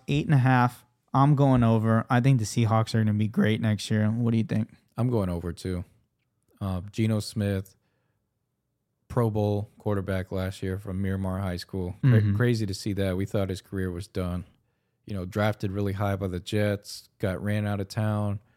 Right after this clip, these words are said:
Speaker 2: been a backup the rest of his career, and then out of nowhere, Russell Wilson leaves. And Pete Carroll says, "All right, watch this. Here's Geno Smith." And he has a Pro Bowl year last year. Tyler Lockett, amazing receiver. D K Metcalf,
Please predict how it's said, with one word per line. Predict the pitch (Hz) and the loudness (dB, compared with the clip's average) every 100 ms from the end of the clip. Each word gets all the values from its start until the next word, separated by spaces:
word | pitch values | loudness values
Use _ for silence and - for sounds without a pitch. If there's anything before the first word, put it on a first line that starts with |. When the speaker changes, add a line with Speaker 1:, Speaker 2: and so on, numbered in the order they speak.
| _ _ | _ _
Speaker 2:
been | - 110 | -2 -2
a | |
backup | 95 101 104 110 110 - | 0 0 0 0 -4 -4
the | 95 | -4
rest | 101 104 - | -2 -2 -6
of | |
his | 101 101 | -6 -8
career, | - 104 101 104 | -6 -2 0 0
and | 101 98 | -2 -2
then | 92 95 - | -6 -8 -6
out | 104 | -4
of | 98 | -2
nowhere, | 92 113 117 98 95 | 0 0 0 -2 -2
Russell | 101 - 101 | -4 -6 -6
Wilson | 101 127 - 107 | -2 -4 -6 -8
leaves. | 92 95 110 - - _ _ _ _ _ _ | -4 -4 -6 -12 -20 _ _ _ _ _ _
And | 110 104 | -4 0
Pete | 131 123 | -2 -2
Carroll | 123 120 | 0 0
says, | 113 110 101 | 0 -2 0
"All | |
right, | 120 127 | 0 0
watch | 104 104 117 - | 0 0 -2 -4
this. | 131 117 - | -2 -2 -2
Here's | 120 117 | -4 -4
Geno | 117 123 120 | -2 -2 -2
Smith." | 113 - 131 120 - _ _ _ _ _ _ | -4 -4 -2 -2 -6 _ _ _ _ _ _
And | - 110 | -4 0
he | 120 | 2
has | 110 | 0
a | 107 | -2
Pro | - 117 | 0 2
Bowl | 110 107 | 2 2
year | 107 127 | 2 0
last | 113 98 101 - | 0 0 -2 -6
year. | 104 101 113 _ _ _ _ _ _ _ _ _ | -6 -4 -8 _ _ _ _ _ _ _ _ _
Tyler | 120 120 123 | 4 4 6
Lockett, | 110 107 117 120 104 - _ _ _ _ | 4 4 2 0 -4 -6 _ _ _ _
amazing | - 101 104 117 110 | -2 2 2 2 0
receiver. | 104 - 107 104 104 101 110 | -4 -2 -2 0 0 -2 -4
D | - 101 | -4 -4
K | - | -4
Metcalf, | 104 101 104 107 95 95 _ | -2 -2 -4 -4 -2 -4 _